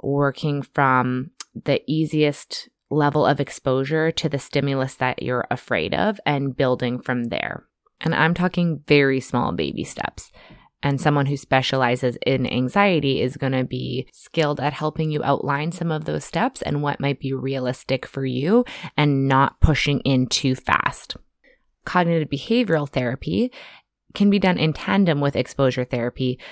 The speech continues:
but this is where your clinician will identify thinking traps and different patterns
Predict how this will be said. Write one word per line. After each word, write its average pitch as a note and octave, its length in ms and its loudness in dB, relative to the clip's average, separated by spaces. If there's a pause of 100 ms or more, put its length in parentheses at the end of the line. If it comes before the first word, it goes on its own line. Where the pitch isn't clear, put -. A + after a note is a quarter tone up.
(320)
but C#3+ 260 0
this D#3+ 220 2
is D#3+ 180 -2
where C#3+ 500 0
your C#3 400 0
clinician C3+ 600 -2
will C3+ 240 2
identify B2+ 720 -2 (160)
thinking C#3 340 -2
traps - 560 -2 (460)
and C#3 520 -2
different E3 380 0
patterns C3 680 2